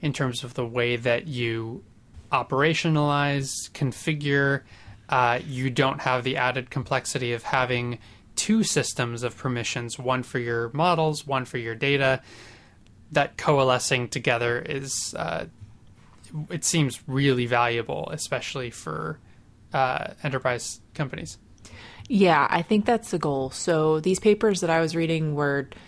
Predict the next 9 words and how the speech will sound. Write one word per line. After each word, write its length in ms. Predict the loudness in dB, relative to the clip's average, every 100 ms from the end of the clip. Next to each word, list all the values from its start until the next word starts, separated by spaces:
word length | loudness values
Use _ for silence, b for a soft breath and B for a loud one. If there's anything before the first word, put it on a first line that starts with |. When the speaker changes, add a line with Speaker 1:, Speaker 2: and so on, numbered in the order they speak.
| B
Speaker 2:
not 320 | 0 2 2 4
layering 500 | 4 4 4 2 0
in 240 | 0 0
then 240 | 0 0 -2
all 220 | 0 0 0
of 140 | 0
that 300 | 2 2 0 -6 -20 -20 -18 -2
meta 800 | 0 4 4 6 6 4 4 2
database 840 | 2 2 2 0 0 0 -2 -4